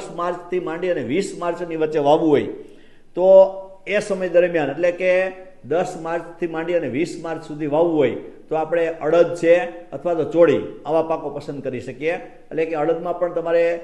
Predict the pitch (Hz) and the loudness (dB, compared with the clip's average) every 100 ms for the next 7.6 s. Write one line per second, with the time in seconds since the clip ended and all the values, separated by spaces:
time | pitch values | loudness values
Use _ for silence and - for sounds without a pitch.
0 | - - 151 196 180 165 160 156 143 143 | -12 -8 -4 -2 0 2 2 4 2 4
1 | 143 160 147 - 147 160 156 160 143 - | 4 2 -4 -12 -10 -8 -4 -4 -4 -6
2 | 175 151 143 139 147 156 156 151 151 143 | -6 -4 -4 -4 -2 -2 -2 -6 -6 -6
3 | 147 165 160 131 - 156 151 147 151 151 | -4 0 0 0 -2 -6 -4 -6 -6 -6
4 | - 160 160 160 165 175 170 170 170 - | -8 -8 -6 -6 -4 -2 2 2 0 -12
5 | - 147 147 156 170 175 170 165 147 175 | -14 -12 -8 -2 -2 -2 -4 -6 0 2
6 | 165 156 151 147 143 143 151 139 156 151 | 2 2 0 -4 -4 -6 -8 -8 -8 -4
7 | 151 170 175 175 185 | -4 -4 -2 2 4